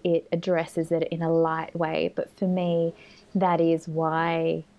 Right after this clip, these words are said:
the movie is so beautiful. It takes something that is normally very, very difficult to watch, to engage with,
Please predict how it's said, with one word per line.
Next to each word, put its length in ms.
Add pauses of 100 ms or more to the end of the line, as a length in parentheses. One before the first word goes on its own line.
(220)
the 460
movie 600
is 260
so 240
beautiful. 760
It 180
takes 400
something 680 (400)
that 280
is 640 (400)
normally 880
very, 360
very 320
difficult 680
to 120
watch, 440
to 120
engage 600
with, 220